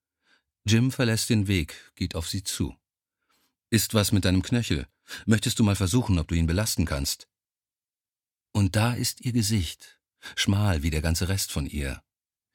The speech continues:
Ihre flinken Augen mustern ihn abschätzend. Ihre Haut ist dunkler als seine, leicht gebräunt. Sie nickt, zuckt leicht zusammen, als sie versucht, sich aufzurappeln.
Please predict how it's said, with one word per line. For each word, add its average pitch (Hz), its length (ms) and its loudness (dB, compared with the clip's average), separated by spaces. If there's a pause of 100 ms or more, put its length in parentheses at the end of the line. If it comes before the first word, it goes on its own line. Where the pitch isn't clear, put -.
(120)
Ihre 127 200 2
flinken 151 360 0
Augen 113 300 0
mustern 117 420 0
ihn 78 140 -2
abschätzend. 80 720 -2 (640)
Ihre 98 240 2
Haut 110 200 0
ist - 260 -4
dunkler 123 360 -2
als 82 140 -2
seine, 85 360 0 (200)
leicht 90 360 -2
gebräunt. 85 640 -2 (760)
Sie 107 180 4
nickt, - 500 0 (160)
zuckt 80 240 -4
leicht 87 240 2
zusammen, 90 460 2 (260)
als 95 140 0
sie 117 80 2
versucht, 110 360 2
sich - 180 -4
aufzurappeln. 78 680 -2